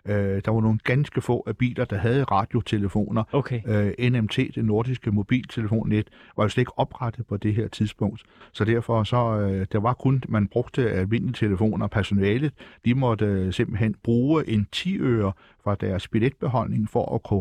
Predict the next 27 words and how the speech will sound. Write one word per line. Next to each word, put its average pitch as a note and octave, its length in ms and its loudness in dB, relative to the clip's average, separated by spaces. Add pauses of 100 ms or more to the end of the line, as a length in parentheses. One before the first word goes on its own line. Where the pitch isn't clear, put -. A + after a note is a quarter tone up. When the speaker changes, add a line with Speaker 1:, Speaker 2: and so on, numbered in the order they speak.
Speaker 1:
ringe A#2+ 240 2
fra A2 140 -2
en G#2 60 2
telefonboks, B2 800 0
Speaker 2:
<laughs> D#4+ 60 -2
Speaker 1:
eller A2+ 120 2
der A2 140 0
var G#2+ 100 0
tjenestetelefoner G#2+ 1040 0
på - 160 -2
visse B2 440 0
vitale - 500 -4 (260)
trafikale G#2 540 -2
steder G#2 360 0
Speaker 2:
Ja. D3+ 160 0
Speaker 1:
i B2 40 -2
København. F#2+ 540 -4 (680)
Det B2 60 2
var C3 60 2
den B2+ 140 0
måde, G#2+ 140 2
man A#2 100 -2
kommunikerede G#2 640 -2
på, - 200 -2
på G#2+ 80 -2
det G#2 140 -2
tidspunkt. - 560 -6